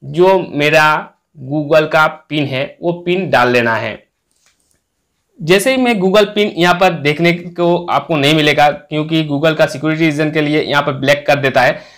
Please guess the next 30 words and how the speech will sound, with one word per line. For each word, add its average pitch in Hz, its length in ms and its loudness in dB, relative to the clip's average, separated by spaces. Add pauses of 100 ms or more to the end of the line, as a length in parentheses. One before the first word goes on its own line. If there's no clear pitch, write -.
(260)
तो 196 100 2
मैं 202 480 0
यहाँ 170 180 2
पर 180 320 4
अपना 160 280 0
जो 165 200 2 (400)
Google 151 360 0
का 156 200 4 (200)
पिन 160 160 -2
है 131 260 -8 (260)
वो 185 120 0
मैं 190 260 0
डाल 127 180 4
लेता 120 200 -2
हूँ। 120 180 -4
जैसे 170 220 0
डाल 196 200 4
लेता 196 160 0
हूँ 196 140 2
तो 196 180 2
मैं 185 320 2
देख 170 140 0
सकते 175 240 -2
हैं 180 140 4 (100)
आप 160 380 0
मेरा 156 400 2
जो 156 240 -2
लास्ट 147 380 0
स्टेप 151 260 -6
भी 165 140 0